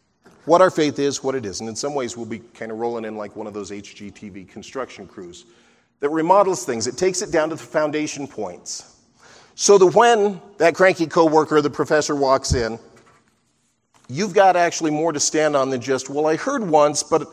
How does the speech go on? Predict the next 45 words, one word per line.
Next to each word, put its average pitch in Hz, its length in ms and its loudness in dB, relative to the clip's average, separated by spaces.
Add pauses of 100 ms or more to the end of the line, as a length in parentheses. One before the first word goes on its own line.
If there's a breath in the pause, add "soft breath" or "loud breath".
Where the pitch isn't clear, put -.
(440 loud breath)
I'm 147 160 4
pretty 247 300 0
sure 196 240 0
it's - 140 -2
in 160 100 -2
the 147 60 0
Bible. 127 360 2
Those, 170 480 -2
God 156 240 2
helps 180 240 -2
those 160 260 2
who 151 140 -2
helps 151 280 -2
themselves. 147 600 -2 (340 loud breath)
I'm - 140 -2
sure 277 180 2
it's 202 140 0
in 196 60 -6
the 190 80 0
Bible 170 260 4
somewhere 185 380 4
because 165 280 0
I, 175 220 4
I 165 140 4
heard 190 160 4
a 170 40 -4
preacher - 340 -6
say 220 200 4
it 196 100 6
once," 131 380 -2
and 123 160 -2 (1600 loud breath)
he 139 120 -8
puts 139 260 -2
you, 135 60 0
you 139 260 -2
realize, 127 480 0
"Okay, 135 380 -8
that 127 260 -10
sounds 151 640 -10
nice, 85 280 -14
but 110 160 -14
it's 117 160 -18
not 98 200 -12
really 85 220 -16
there." 76 300 -20